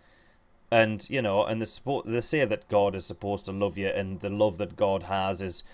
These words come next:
infinitely mo-, ti-, infinite times more,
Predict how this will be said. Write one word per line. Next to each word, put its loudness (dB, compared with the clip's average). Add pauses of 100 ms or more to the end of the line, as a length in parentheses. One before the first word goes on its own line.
(200)
infinitely 0
mo-, -6
ti-, -2
infinite -6
times -4
more, 2